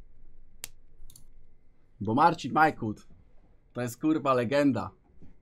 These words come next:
starej gwardii. Zrobiłem, kurwa, w streamerskiej karierze multum rzeczy, multum popierdolonych rzeczy, czasem cringe'owych, czasem zjebanych.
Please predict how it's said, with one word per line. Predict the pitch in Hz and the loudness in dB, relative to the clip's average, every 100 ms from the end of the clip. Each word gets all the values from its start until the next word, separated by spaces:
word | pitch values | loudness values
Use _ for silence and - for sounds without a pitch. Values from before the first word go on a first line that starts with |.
| - - - - | -18 -14 -14 -12
starej | - 151 143 127 | -2 2 2 0
gwardii. | 123 143 123 98 87 - _ _ _ _ _ - - - _ - - - - - - - - _ _ _ _ - - - _ - - - _ - - | 0 0 0 -4 -10 -16 _ _ _ _ _ -20 -20 -20 _ -20 -20 -20 -20 -20 -16 -16 -16 _ _ _ _ -20 -20 -20 _ -20 -20 -20 _ -20 -10
Zrobiłem, | 120 170 185 185 175 165 - - 170 - 151 - | -6 -2 4 4 4 -2 -8 -20 -20 -14 -10 -2
kurwa, | 165 165 160 | 2 4 4
w | |
streamerskiej | - 165 180 180 180 160 | 2 2 2 2 2 2
karierze | 165 165 165 165 | 4 6 6 6
multum | 165 185 180 156 | 4 2 4 2
rzeczy, | 147 135 - 117 | 4 0 0 -2
multum | 160 240 240 190 | 2 2 2 0
popierdolonych | 196 - 170 143 151 156 147 | -2 2 2 4 4 4 2
rzeczy, | 117 135 120 131 123 - - | 0 -6 -6 -4 -4 -6 -6
czasem | - 254 147 | -4 0 -2
cringe'owych, | 139 123 113 131 123 110 | 0 -2 0 0 -2 -4
czasem | 139 135 120 | -6 -4 -6
zjebanych. | 107 110 117 120 113 107 | -4 -4 0 0 -2 -4